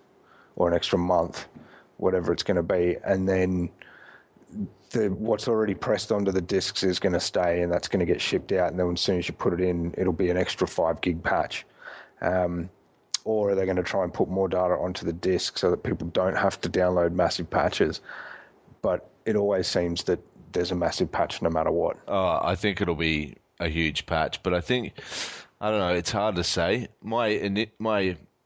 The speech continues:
Speaker 2: every time this happens, my go-to in my head is like, "Oh, there's a, a game-breaking fucking issue."
Speaker 1: Mm.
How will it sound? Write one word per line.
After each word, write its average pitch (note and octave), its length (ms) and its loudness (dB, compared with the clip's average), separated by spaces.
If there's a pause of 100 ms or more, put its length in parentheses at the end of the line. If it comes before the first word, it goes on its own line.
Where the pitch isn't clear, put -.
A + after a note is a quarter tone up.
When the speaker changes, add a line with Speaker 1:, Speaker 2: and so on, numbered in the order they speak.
(520)
Speaker 2:
every C#3 200 0
time A#2+ 240 -2
this F#2+ 180 -2
happens, E2+ 600 -4 (100)
my F2 200 2
go-to F2 500 0
in E2 100 0
my D#2+ 160 0
head D#2 280 0
is C#2+ 160 -2
like, D2 200 0
"Oh, D2 220 0
there's C#2+ 300 -2
a, D2 140 -4 (140)
a D#2+ 140 0
game-breaking D2+ 800 -2
fucking D2 360 -2
issue." D2 400 0 (460)
Speaker 1:
Mm. F#2 300 0